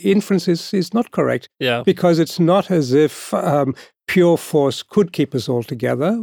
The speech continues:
Speaker 1: What does keep us together is, uh,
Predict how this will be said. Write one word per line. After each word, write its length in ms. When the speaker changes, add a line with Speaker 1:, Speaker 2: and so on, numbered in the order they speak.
Speaker 1:
What 260
does 200
keep 260
us 120
together 600
is, 440
uh, 320